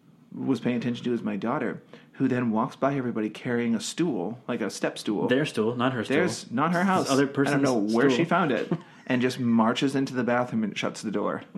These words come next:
Speaker 1: And every-, <laughs> and everybody's like, "Did she just go poop?"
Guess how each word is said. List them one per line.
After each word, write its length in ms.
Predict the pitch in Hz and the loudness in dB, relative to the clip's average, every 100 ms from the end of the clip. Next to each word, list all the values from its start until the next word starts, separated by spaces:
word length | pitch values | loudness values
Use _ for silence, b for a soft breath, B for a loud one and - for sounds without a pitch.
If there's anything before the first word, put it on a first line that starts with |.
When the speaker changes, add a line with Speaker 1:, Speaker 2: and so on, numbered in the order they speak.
| - - - - - - - - - 988 - _ - _ - - B B B B B B - | -18 -20 -20 -20 -20 -20 -20 -20 -20 -20 -20 _ -20 _ -20 -20 B B B B B B -4
Speaker 1:
And 100 | 143 | -2
every-, 580 | 135 135 285 277 - 262 - - - 165 - - - | 2 4 4 2 2 -2 0 0 2 2 -2 -10 -14
<laughs> 300 | - - - | -14 -12 -2
and 120 | 139 | -2
everybody's 600 | 143 160 180 160 156 151 | 2 2 4 4 4 2
like, 240 | 156 143 - B B - - _ - - _ - - | -2 -4 -6 B B -20 -20 _ -20 -20 _ -20 -10
"Did 160 | - 101 | -6 -4
she 100 | 165 | -4
just 120 | 220 | -4
go 80 | 269 | -6
poop?" 420 | - - - - | -2 -2 -2 -8